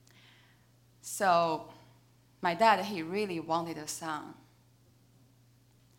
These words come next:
But the policies, they should wait at least for five years. So during these five years,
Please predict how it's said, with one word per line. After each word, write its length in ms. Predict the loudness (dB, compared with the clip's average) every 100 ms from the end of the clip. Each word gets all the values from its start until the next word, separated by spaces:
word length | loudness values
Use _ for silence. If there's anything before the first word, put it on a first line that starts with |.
| _ _ _ _ _ _ _ _ -2
But 100 | -2
the 60 |
policies, 960 | 0 6 6 6 0 -2 -4 -4 -6 -8 -18 -20 _ _
they 120 | -6 -4
should 260 | -4 -6
wait 300 | -6 -8 -10 -12 -2
at 120 | -2
least 260 | -2 -6 -8
for 200 | -6 -4
five 300 | -2 -2 -4
years. 560 | -8 -8 -10 -12 -14 -16 _ _ _ _ _ _ _ _ _ _ _ _ _ _ _ _ _ _ _ _
So 180 | -10 -6
during 240 | -4 -4 -4
these 200 | -6 2
five 280 | 4 4
years, 540 | 0 -4 -4 -6 -10